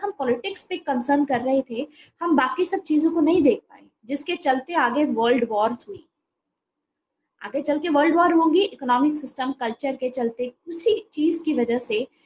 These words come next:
ऐसा जरूर होगा कि ये फंस जाएंगे और ये फिर वर्ल्ड वॉर का पार्ट बन जाएंगे। और अब हमको मेक श्योर करना है कि जो भी कंट्री है वो वर्ल्ड वॉर में फंसे ना, वर्ल्ड वॉर ना हो, आपस में वॉर्स ही ना हो,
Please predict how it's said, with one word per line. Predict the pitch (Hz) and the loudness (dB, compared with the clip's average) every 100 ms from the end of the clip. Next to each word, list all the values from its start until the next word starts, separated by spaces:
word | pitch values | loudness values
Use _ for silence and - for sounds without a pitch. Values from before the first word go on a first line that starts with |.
| _ _ | _ _
ऐसा | - 285 294 381 | -6 -4 0 2
जरूर | 285 277 320 | 4 6 6
होगा | 277 220 196 202 - _ _ - | 4 2 -2 -12 -14 _ _ -6
कि | 330 330 339 _ 220 | -4 -4 -6 _ -8
ये | 294 330 - _ - | -6 -6 -10 _ -6
फंस | 254 | -4
जाएंगे | 233 208 - _ - _ - | -4 -6 -8 _ -20 _ -8
और | 240 | -4
ये | 240 311 | 0 0
फिर | 320 254 | 0 2
वर्ल्ड | 233 226 | 2 2
वॉर | 220 | 0
का | 214 262 | -2 -8
पार्ट | 254 233 190 | -8 -10 -12
बन | |
जाएंगे। | 185 - - _ _ | -20 -20 -20 _ _
और | 226 220 - | -10 -10 -8
अब | 330 | -4
हमको | 320 294 - 294 | -2 -2 -4 -6
मेक | 247 240 | -6 -6
श्योर | - 240 | -6 -8
करना | - 202 202 | -8 -18 -20
है | 214 226 | -14 -10
कि | 339 339 349 - _ _ 214 | -6 -4 -6 -12 _ _ -4
जो | 262 | -2
भी | 262 349 381 - - | 4 4 4 0 -8
कंट्री | 226 202 320 330 | -8 -4 0 4
है | 311 | 4
वो | 302 269 | 2 4
वर्ल्ड | 240 285 262 | 6 6 6
वॉर | 247 233 | 4 2
में | 226 | -4
फंसे | - 220 - | -10 -14 -18
ना, | 202 180 _ _ _ _ _ _ _ - | -18 -20 _ _ _ _ _ _ _ -6
वर्ल्ड | 247 320 285 | -2 2 4
वॉर | 294 | 2
ना | 254 202 | 2 2
हो, | 190 240 269 302 _ _ - | 0 -2 -6 -6 _ _ -14
आपस | 233 269 - | -6 -6 -2
में | 277 | -2
वॉर्स | 220 202 269 277 - | 2 4 4 2 -4
ही | 247 | -8
ना | 196 | -10
हो, | - | -14